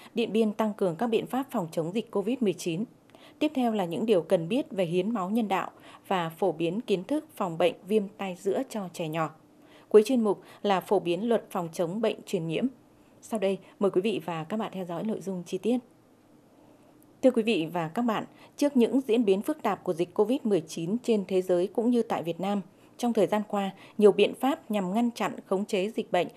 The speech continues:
đã được triển khai quyết liệt từ trung ương tới các địa phương. Sau đây là phản ánh của phóng viên chuyên mục về một số hoạt động trong công tác phòng chống dịch covid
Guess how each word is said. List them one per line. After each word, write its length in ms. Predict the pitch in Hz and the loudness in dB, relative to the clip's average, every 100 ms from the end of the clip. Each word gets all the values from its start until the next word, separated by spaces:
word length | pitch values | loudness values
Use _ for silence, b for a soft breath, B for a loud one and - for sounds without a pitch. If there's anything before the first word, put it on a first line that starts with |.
| B B | B B
đã 200 | 196 208 | -2 2
được 180 | 254 202 - | 2 2 2
triển 200 | 214 160 | -2 -2
khai 240 | - 214 214 | -4 -4 -2
quyết 140 | 294 | -2
liệt 200 | 285 190 - | 0 0 0
từ 120 | 180 | -2
trung 160 | 165 220 | 0 -2
ương 300 | - 202 185 - | 2 0 0 0
tới 180 | 175 165 | -2 -2
các 140 | 269 | -4
địa 120 | 196 - | -2 2
phương. 180 | 208 190 - - - B B - | 4 4 2 -14 -20 B B -10
Sau 180 | - 208 | -2 2
đây 220 | 202 196 B B | 4 2 B B
là 160 | 202 190 | 0 0
phản 200 | 196 170 | 0 -2
ánh 160 | 165 | 0
của 100 | 220 | 2
phóng 180 | 208 175 | 2 0
viên 160 | 214 233 | -2 -2
chuyên 220 | - 226 | 0 0
mục 220 | 196 147 - | 0 -2 0
về 140 | 180 | 0
một 160 | 165 160 | 0 -4
số 220 | - 160 | -4 -4
hoạt 220 | 214 240 | -4 0
động 180 | 180 - - | 2 0 -2
trong 180 | 208 | -6
công 180 | 190 190 | -2 -4
tác 220 | 208 262 - | -2 -4 -2
phòng 180 | 220 160 | -2 -2
chống 240 | 175 156 214 | -4 -4 -4
dịch 200 | 220 - | -6 -4
covid 280 | 190 175 | -4 0